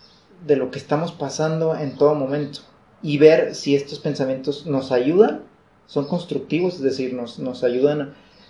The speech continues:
en nuestra imaginación a generar más, más ideas, más sentimientos, o bien son destructivos. Es-, esto, digamos, malas noticias, etcétera, todo lo que no nos traiga bien, y poder decir, "Hasta aquí, güey". Y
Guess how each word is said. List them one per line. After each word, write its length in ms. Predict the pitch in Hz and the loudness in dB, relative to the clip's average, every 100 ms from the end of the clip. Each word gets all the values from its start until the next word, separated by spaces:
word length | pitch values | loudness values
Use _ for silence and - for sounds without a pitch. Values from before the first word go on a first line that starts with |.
| _ | _
en 180 | - 151 | -2 2
nuestra 280 | 135 135 131 | 2 4 2
imaginación 880 | 123 - 123 117 - 151 185 - - - _ _ _ _ _ _ _ - - | 2 0 -2 -2 2 4 4 0 -12 -20 _ _ _ _ _ _ _ -20 -6
a 180 | 147 147 | -2 -2
generar 440 | 139 139 131 147 160 | 0 0 2 0 0
más, 400 | 147 147 147 151 | 0 0 -2 -6
más 540 | 139 139 139 - - | -2 -2 -4 -8 -8
ideas, 320 | 180 143 147 151 | 0 6 6 6
más 140 | 143 | -2
sentimientos, 640 | 156 143 139 139 151 160 - | -8 -4 -4 -4 -6 -8 2
o 120 | 156 | 4
bien 280 | 143 165 151 | 4 2 -2
son 160 | 135 139 | -6 -6
destructivos. 760 | - 139 - 185 175 135 - 143 | -6 -8 -6 -4 -4 -6 -10 -18
Es-, 160 | - _ - | -20 _ -10
esto, 300 | 139 - 151 139 135 127 - - _ _ 196 | -10 -8 -8 -6 -8 -10 -16 -18 _ _ -6
digamos, 540 | 143 139 143 147 - | 4 6 6 0 0
malas 240 | 139 143 | 2 4
noticias, 400 | 131 139 139 151 | 4 0 0 -2
etcétera, 460 | 120 - 147 151 156 | -2 -2 4 4 4
todo 160 | 131 143 | 4 4
lo 120 | 131 | 4
que 120 | 120 | 0
no 160 | 117 123 | 0 -2
nos 160 | 127 | -2
traiga 240 | 131 131 127 | 2 4 4
bien, 260 | 143 180 - - - - | 0 -6 -12 -20 -16 -8
y 80 | 139 | 0
poder 180 | 131 135 | 4 6
decir, 400 | 147 143 139 - | 6 2 -2 -4
"Hasta 280 | 127 - 117 | -12 -12 -12
aquí, 200 | 143 151 | -6 -2
güey". 180 | 113 90 - _ _ _ - - | -2 -2 -14 _ _ _ -20 -12
Y 380 | 175 185 - | -6 -4 -6